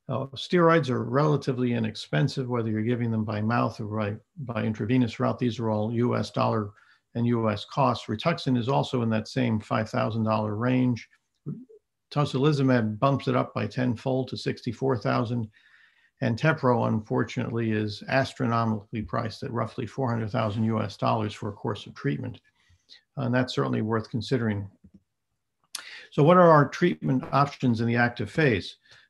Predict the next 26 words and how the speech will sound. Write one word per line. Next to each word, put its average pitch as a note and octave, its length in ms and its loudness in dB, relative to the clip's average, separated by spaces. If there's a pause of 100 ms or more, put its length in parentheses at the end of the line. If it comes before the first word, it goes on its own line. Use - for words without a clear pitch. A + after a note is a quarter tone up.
Well, B2+ 140 2
to B2+ 120 -6
begin B2+ 320 4
with, C3 280 2 (600)
if - 120 -14
we're B2+ 100 2
looking C#3+ 220 2
at A#2+ 120 0
the A#2 100 -2
low-risk C3 520 2 (100)
patients, A#2 420 -4
these C3+ 580 -2
young C#3 380 0
patients A#2 440 -2
I A2 80 -2
mentioned, G#2+ 420 -4
slowly D3 640 2
progression, A2+ 800 -2 (840)
m-, C#3+ 240 -2
lid C#3+ 300 2
retraction, C3 580 2
and A2+ 80 2
maybe C3 300 2
some A#2+ 180 -4
mild A#2+ 280 0
proptosis, B2+ 800 -2